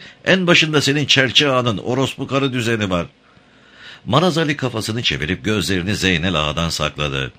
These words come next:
Şimdi aklına karma karışık şeyler hücum ediyordu. Kul verenin Bektaş emmi gibi fakiri fukarası Çerçi Ağasını neden sevmez? Çerçiye bunların kahpe, kalleş demeleri acaba hak mı?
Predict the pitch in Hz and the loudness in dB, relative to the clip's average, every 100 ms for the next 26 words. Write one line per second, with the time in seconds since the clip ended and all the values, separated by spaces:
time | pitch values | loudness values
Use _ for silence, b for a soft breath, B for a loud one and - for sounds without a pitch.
0 | _ B B B - 208 170 78 78 76 | _ B B B 4 4 2 0 0 -2
1 | 87 - 113 92 135 90 76 95 - 90 | -2 0 0 0 -2 -2 -2 0 0 0
2 | 73 85 76 71 90 78 69 73 73 67 | 0 -2 -4 -4 -2 -2 -2 -2 -4 -4
3 | 67 60 - B B B B - 180 220 | -6 -6 -16 B B B B -6 -2 0
4 | 110 73 76 92 73 92 - 127 104 104 | 2 2 2 0 2 0 0 0 0 0
5 | 85 110 82 90 - 98 - 90 - 90 | -2 -2 -2 -4 -4 -4 -2 -2 -4 -6
6 | 85 78 78 76 82 76 117 98 - 127 | -2 0 0 -2 -4 0 0 2 0 0
7 | 104 98 101 80 80 87 98 - 80 67 | -2 -2 -2 -2 0 0 -2 -2 -4 -2
8 | 69 65 - B B B B B 143 147 | -6 -8 -14 B B B B B 6 6
9 | 139 170 147 147 147 147 117 131 127 - | 6 2 2 0 2 0 0 2 2 2
10 | 123 92 113 104 104 123 90 104 98 92 | 0 0 0 0 0 0 0 -2 0 0
11 | 82 85 90 98 87 67 92 - 73 65 | -2 0 0 0 0 0 -2 -4 -6 -6